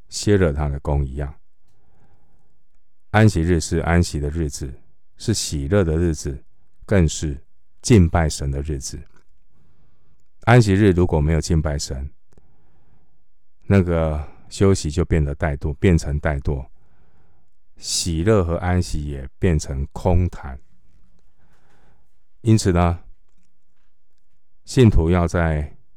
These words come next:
这一日卸下手中的工作，和其他主内的肢体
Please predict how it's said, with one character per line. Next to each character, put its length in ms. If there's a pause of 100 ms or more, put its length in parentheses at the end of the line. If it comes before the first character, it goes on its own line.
这 160
一 80
日 260 (1200)
卸 220
下 480
手 200
中 160
的 80
工 240
作， 300 (1400)
和 180
其 160
他 180
主 160
内 140
的 120
肢 200
体 380